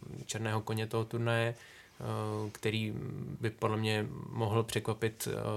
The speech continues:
i ty zámořské týmy. No ale určitě,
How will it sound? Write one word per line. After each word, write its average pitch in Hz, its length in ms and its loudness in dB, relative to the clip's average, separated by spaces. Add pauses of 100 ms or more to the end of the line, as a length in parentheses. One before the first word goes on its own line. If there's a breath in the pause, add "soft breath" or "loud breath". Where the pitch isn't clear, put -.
(500)
i 113 180 0 (100)
ty 107 400 0 (440)
zámořské 110 520 2
týmy. 113 360 0 (840 loud breath)
No 120 200 8
ale 120 240 12
určitě, 117 440 6